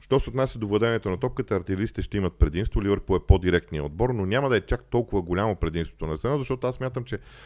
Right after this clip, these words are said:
Артета ще се опита да даде топката на Ливърпул, доколкото това е възможно, за да ги накара да бъркат.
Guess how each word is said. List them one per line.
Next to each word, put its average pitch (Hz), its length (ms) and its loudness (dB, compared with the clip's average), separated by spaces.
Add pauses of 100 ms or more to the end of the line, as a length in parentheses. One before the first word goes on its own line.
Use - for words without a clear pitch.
(140)
Артета 107 340 -2
ще - 100 -8
се 110 60 0
опита - 260 0
да 101 80 2
даде 92 200 0
топката - 400 -4
на 87 80 -2
Ливърпул, 104 360 -4
доколкото 98 460 -4
това 90 200 -4
е 85 60 0
възможно, 85 440 -6
за 127 140 -4
да 98 80 -4
ги 90 140 -8
накара 131 400 0
да 101 120 0
бъркат. - 520 -2